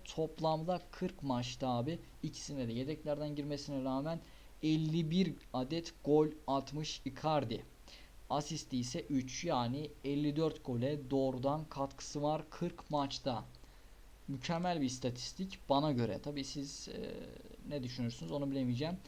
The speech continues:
Thales Magno var bizim. Bu da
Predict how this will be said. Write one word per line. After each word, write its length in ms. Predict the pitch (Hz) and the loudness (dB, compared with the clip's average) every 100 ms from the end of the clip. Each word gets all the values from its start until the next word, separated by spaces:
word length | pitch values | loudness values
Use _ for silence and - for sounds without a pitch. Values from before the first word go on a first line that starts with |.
| - - | -14 -12
Thales 340 | - 170 170 - | -4 -2 -2 -2
Magno 440 | 165 165 160 139 | 0 0 2 4
var 340 | 131 139 - - | 4 2 -2 -8
bizim. 360 | 143 120 127 151 - - - - - - - - - - - - - | -6 -2 -2 -4 -8 -16 -18 -18 -18 -18 -16 -16 -16 -14 -14 -16 -6
Bu 100 | 151 | 2
da 220 | 151 156 | 4 4